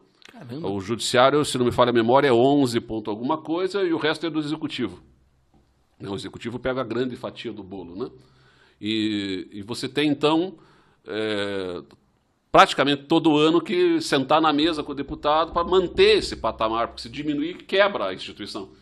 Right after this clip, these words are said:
Speaker 1: Uhum.
Speaker 2: Não, falta dinheiro, não tem estrutura daí pra atuar, né? É, então é uma, é um drama, porque eles não podem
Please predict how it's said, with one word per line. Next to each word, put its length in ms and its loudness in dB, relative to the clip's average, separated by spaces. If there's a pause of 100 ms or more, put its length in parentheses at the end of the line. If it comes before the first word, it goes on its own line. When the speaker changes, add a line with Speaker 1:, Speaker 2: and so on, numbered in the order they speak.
(240)
Speaker 1:
Uhum. 340 -16
Speaker 2:
Não, 120 -14
falta 340 -6
dinheiro, 380 2
não 140 -6
tem 140 -2
estrutura 560 -6
daí 160 -8
pra 180 -10
atuar, 320 -10 (200)
né? 240 -4 (680)
É, 280 -2
então 360 0
é 140 0
uma, 420 0
é 80 -2
um 120 0
drama, 280 2
porque 240 -4
eles 120 -4
não 120 0
podem 240 4